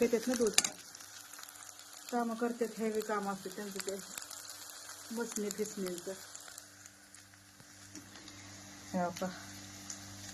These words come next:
म्हणजे मसनीचं म्हणजे काय आहे, एक ऑपरेटरचं करतंय आणि एक चेकिंगचं करतो. पण तेच ना, मशीन वगैरे चेक करायला रिशी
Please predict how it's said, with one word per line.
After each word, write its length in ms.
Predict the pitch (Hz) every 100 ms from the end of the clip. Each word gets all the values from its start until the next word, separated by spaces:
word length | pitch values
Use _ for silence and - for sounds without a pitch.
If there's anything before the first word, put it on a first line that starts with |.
| - - - - - - - -
म्हणजे 320 | 226 214 233
मसनीचं 580 | 247 262 254 247 247 254
म्हणजे 220 | 247 247 240
काय 200 | 262 254
आहे, 160 | 240 311 - - - - - - - - - -
एक 160 | 240 240
ऑपरेटरचं 800 | 240 233 240 240 240 240 233 247
करतंय 420 | 262 269 294 269
आणि 220 | 226 214
एक 140 | 226 -
चेकिंगचं 460 | 254 240 233 202 202
करतो. 380 | 190 190 - 196 - - - - - - - - - - - -
पण 320 | 233 226 233 -
तेच 200 | 285 285
ना, 140 | 254 247 -
मशीन 340 | 240 240 240
वगैरे 280 | 220 214 208
चेक 240 | 202 240 220
करायला 360 | - 208 190 190
रिशी 300 | 220 233 208